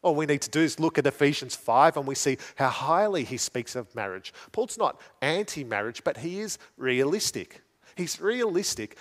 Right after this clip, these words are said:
about the genuine challenges that marriage involves. And so it's a good challenge to us, I think. For those of us who are married, are we realistic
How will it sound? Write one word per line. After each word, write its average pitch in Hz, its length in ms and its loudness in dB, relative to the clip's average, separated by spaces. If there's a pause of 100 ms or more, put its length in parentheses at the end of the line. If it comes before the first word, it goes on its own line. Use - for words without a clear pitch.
(120)
about 139 320 0
the 143 100 -6
genuine 196 640 -4
challenges 113 800 -2 (160)
that 170 140 -6
marriage 120 340 0
involves. 135 520 -2
And 170 60 -8
so 208 160 2 (200)
it's - 160 -2
a 185 80 4
good 233 320 -8
challenge 127 460 0
to 143 140 -6
us, 175 220 -2
I 160 60 -6
think. - 280 -10 (200)
For 175 180 0
those 185 400 0
of 180 160 2
us 175 220 4
who 175 180 -2
are 165 60 2
married, 139 500 2 (1900)
are 170 240 0
we 196 220 2
realistic 156 1000 -2